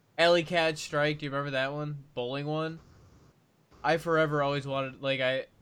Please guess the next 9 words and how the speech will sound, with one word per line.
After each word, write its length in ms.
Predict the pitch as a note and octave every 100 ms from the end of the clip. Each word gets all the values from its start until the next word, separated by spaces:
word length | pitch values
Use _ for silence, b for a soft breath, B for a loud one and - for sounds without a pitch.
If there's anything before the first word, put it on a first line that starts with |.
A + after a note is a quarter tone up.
| -
I, 480 | - C#3 D3 D3 C#3+ - - - - _ - -
when 160 | D3+
I 140 | D3 D3
bowl, 600 | D3 C3 C#3 D3+ D#3 -
I 140 | C3
remember 380 | C3 C3+ C3+ C3+
to 60 | C#3+
keep 240 | C#3 D#3
my 240 | C#3+ C3